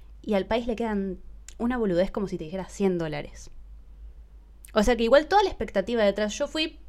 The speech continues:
pensando en a ver qué iba a pasar porque se nos vendió, o se nos sigue vendiendo, como que el futuro del país está en el litio.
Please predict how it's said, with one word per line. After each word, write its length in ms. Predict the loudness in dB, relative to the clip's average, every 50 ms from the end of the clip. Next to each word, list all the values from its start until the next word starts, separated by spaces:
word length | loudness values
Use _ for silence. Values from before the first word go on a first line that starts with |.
| -20 -16 -8
pensando 460 | -6 -4 -4 -2 -2 -2 -2 -2 -2
en 200 | -2 -2 -2 -2 -2
a 60 | -2 -2
ver 160 | 0 0 0
qué 120 | 0 -2
iba 140 | 0 0 0
a 80 | -2 -2
pasar 240 | -2 -2 -2 -2
porque 420 | 0 0 2 2 2 2 2 -2 -8 -16 -18 -18 -16 -8
se 140 | 0 0 2
nos 140 | 2 4 2
vendió, 520 | 2 0 2 2 2 2 2 2 -2 -2
o 80 | -6 -8
se 120 | -6 -6
nos 320 | -6 -6 -6 -6 -8 -8 -6
sigue 200 | -4 0 2 2
vendiendo, 480 | 2 2 0 -2 -2 -2 -2 -4 -4 -8 -14 -20 -20 -12 -4
como 160 | -2 0 0
que 80 | 0 0
el 60 | -2
futuro 260 | -2 0 4 6 8
del 120 | 8 6 6
país 260 | 4 2 2 2 -2
está 160 | -4 -4 -2
en 80 | -2 0
el 140 | 0 0
litio. 400 | -2 -4 -4 -4 -6 -8 -8 -10